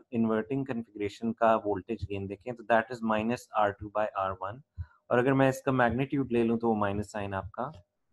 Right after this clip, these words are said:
compensate हो जाएगा या cancel आउट हो जाएगा। तो अगर लो frequencies के ऊपर आप बात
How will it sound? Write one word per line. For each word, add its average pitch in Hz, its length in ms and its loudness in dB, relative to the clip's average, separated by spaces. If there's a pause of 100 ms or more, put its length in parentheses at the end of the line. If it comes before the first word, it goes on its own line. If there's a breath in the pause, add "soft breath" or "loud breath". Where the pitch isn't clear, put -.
compensate 104 600 -6
हो 101 60 -6
जाएगा 98 300 -6
या 110 200 -8
cancel - 460 -14
आउट 90 100 -10 (100)
हो 98 120 -20
जाएगा। 107 280 -16 (1600)
तो 160 40 6
अगर 165 360 8
लो 151 440 8
frequencies 151 680 0
के 151 100 0
ऊपर 135 200 2
आप 120 120 6
बात 104 260 4